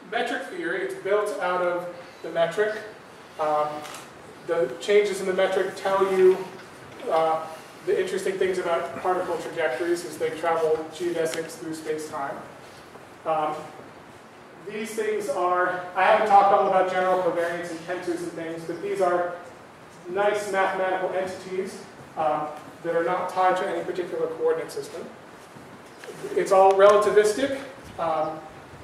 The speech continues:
and it's a theory of gravity in the sense that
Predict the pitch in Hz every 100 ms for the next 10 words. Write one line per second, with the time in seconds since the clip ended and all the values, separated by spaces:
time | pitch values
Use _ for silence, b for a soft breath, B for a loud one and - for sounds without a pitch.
0 | - - - - B B B 190 190 190
1 | 190 185 185 - - - - - - -
2 | - - - - - - - - - 196
3 | 202 208 202 190 - 185 185 196 - 208
4 | 208 185 185 185 185 180 180 165 170 170